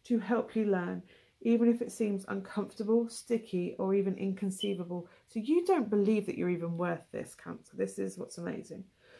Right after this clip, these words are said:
The question is not, "Why did he or she do this to me?" Why did they leave? But rather, "What is the gift in this?"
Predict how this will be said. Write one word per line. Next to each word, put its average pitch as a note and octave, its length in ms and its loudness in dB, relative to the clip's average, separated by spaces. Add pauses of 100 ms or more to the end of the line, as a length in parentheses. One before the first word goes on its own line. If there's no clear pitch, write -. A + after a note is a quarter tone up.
(560)
The A3 60 -2
question D#4 440 2
is C4 140 2
not, A#3+ 300 4
"Why A3 300 6
did A3 240 4
he A3 280 2
or G3 100 4
she G3 280 0
do G#3+ 260 4
this E3+ 320 -2
to E3 80 -10
me?" E3+ 520 0 (560)
Why F3 140 -4
did D#3+ 140 -6
they D#3+ 120 2
leave? F3 360 -2 (1160)
But F#3+ 100 -2
rather, G3+ 480 2 (300)
"What A3+ 240 4
is G#3+ 160 2
the G#3 80 -4
gift G3 340 -4
in E3+ 140 -6
this?" - 420 -14